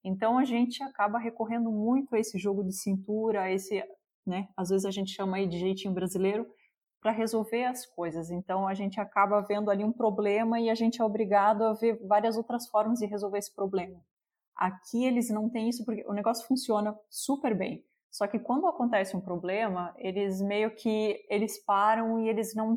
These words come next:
têm mais essa cultura de tentar achar outras formas de resolver isso. Eles simplesmente, eles param, sabe? Lógico, eu não tô falando que todos os alemães são assim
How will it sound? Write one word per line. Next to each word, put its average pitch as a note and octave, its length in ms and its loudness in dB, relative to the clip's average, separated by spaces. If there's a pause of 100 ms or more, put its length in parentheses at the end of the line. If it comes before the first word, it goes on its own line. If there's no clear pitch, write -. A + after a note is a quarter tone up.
(140)
têm A#3+ 220 4
mais A3+ 320 2
essa A3+ 400 -2
cultura A#3 500 0
de G#3 140 0
tentar G#3+ 540 0
achar G3+ 280 -2
outras G#3 400 -2
formas G3 360 -2
de G3+ 60 -2
resolver F#3+ 560 0 (120)
isso. E3 340 -6 (280)
Eles A#3 460 -2
simplesmente, B3 600 2
eles A3+ 300 -6 (100)
param, E3+ 400 4
sabe? F3+ 520 0
Lógico, G3+ 300 4
eu G3 60 0
não G#3 80 0
tô A#3+ 120 -2
falando A3+ 340 2
que - 80 -6 (160)
todos G#3+ 220 2
os - 40 -4
alemães F#3 400 -2
são F#3 160 -6
assim F#3+ 380 -8